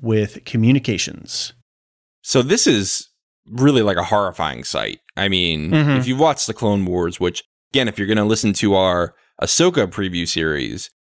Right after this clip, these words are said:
Speaker 2: we're gonna be doing the Siege of Mandalore, and you're gonna see a ton of Mandalore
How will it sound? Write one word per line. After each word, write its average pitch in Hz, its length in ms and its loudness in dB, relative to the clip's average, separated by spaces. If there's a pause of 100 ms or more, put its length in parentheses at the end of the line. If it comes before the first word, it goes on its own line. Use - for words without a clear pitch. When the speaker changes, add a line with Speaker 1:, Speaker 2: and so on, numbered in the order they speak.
Speaker 2:
we're 117 200 4
gonna 117 160 2
be 101 140 0
doing 95 380 2
the 87 80 -4
Siege 117 280 0
of 95 80 -2
Mandalore, 85 560 -2
and 73 120 -4
you're 87 80 -4
gonna 80 120 -6
see 80 140 -6
a - 60 -8
ton 98 420 -2
of 87 60 -6
Mandalore 82 580 -2